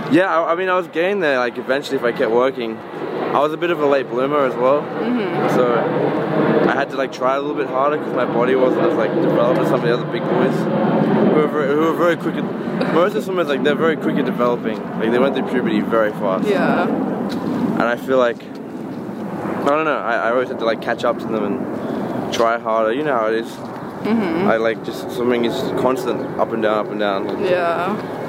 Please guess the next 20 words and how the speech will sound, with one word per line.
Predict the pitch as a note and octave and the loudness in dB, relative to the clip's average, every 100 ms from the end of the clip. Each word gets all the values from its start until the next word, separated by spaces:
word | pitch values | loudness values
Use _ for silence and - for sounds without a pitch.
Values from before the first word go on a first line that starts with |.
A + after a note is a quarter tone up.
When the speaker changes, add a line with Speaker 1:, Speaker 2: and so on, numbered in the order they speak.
| - - | -8 -4
Speaker 1:
I | |
don't | C3 D3 | 0 2
know. | B2 G#2 - - | 2 -2 -8 0
But | D#3+ | 2
yeah, | F3 | 4
I | |
could | D3 F#3 | 2 -2
have | F3 | -4
continued | E3 D3 D#3+ E3 C#3+ | -4 -4 -2 0 2
it, | A2+ | 2
but | A#2 B2+ - - - - - - - - - | 2 0 -2 -14 -14 -12 -12 -12 -10 -8 -2
I | - | 0
realized | D3 E3 D3+ | 4 2 2
it's | C#3 | -4
not | C3 | -2
what | A#2 | 0
I | A#2 | 0
wanted | A2+ A2 | 0 -4
to | G#2 | -8
do. | G2 G#2 | -6 -6